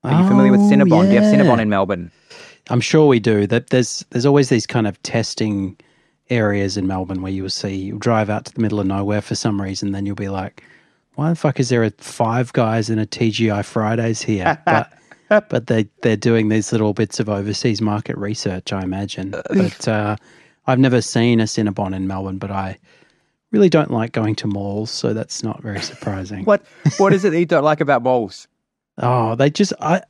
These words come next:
Speaker 2: look, the combination of, I'll say this actually genuinely from my recent experience, 'cause I did have to go to a mall, and the combination of, of being in a mall and the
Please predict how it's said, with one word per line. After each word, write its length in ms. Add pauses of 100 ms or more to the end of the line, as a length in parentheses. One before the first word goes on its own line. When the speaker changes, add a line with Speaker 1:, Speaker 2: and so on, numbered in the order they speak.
Speaker 2:
look, 420
the 80
combination 580
of, 320
I'll 140
say 220
this 480 (180)
actually 540 (300)
genuinely 560
from 220
my 100
recent 400
experience, 800 (500)
'cause 160
I 60
did 160
have 160
to 80
go 160
to 100
a 60
mall, 400 (920)
and 140
the 60
combination 720
of, 640 (800)
of 240
being 240
in 80
a 60
mall 640
and 220
the 320